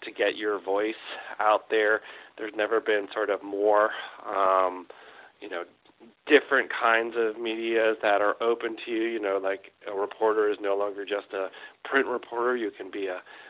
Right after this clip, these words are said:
a video personality. You can go into Snapchat. You can do social media. You can do any imaginable kind of audio, you, all this kind of stuff that, you know, there are no boundaries or walls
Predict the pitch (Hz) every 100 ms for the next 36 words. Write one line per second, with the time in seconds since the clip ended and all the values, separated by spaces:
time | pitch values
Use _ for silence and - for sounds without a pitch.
0 | - - 90 85 82 82 131 143 139 127
1 | 127 120 123 117 117 117 110 95 - 87
2 | 90 - - - 101 98 98 95 92 -
3 | - 135 131 - - 117 117 95 107 -
4 | 92 - 147 147 - 127 123 120 120 117
5 | 107 - 101 104 92 - - - - 143
6 | 175 165 143 143 165 143 131 127 113 -
7 | 127 123 - 107 131 139 135 127 127 120
8 | 151 180 214 - 156 147 131 - 185 202
9 | 107 - 117 110 - 135 110 101 101 -
10 | - 117 123 135 160 156 - 113 131 156
11 | 117 104 104 98 101 101 104 127 143